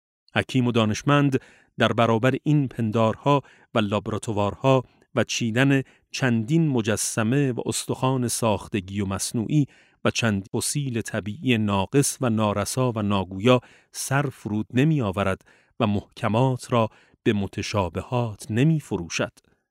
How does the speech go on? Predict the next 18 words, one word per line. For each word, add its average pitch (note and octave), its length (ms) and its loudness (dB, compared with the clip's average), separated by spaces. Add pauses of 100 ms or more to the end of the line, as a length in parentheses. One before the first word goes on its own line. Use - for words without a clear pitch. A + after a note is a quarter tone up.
(360)
اما A#2+ 360 6
ظاهرگرایانی A2 1080 2
که - 220 -8
عقلشان B2+ 600 2 (360)
در G#2+ 160 4
چشمشان C#3 720 -2
محدود G2 520 -4
شده G#2+ 280 -2
است، D3 520 0 (460)
به A#2 80 2
مجرد A2+ 680 2
تماشای A#2 720 0
چند A#2+ 400 -2
فسیل A2+ 480 -4
که - 120 -8
آن C3 160 -2
هم A#2+ 220 0 (340)
فقط C#3 560 -2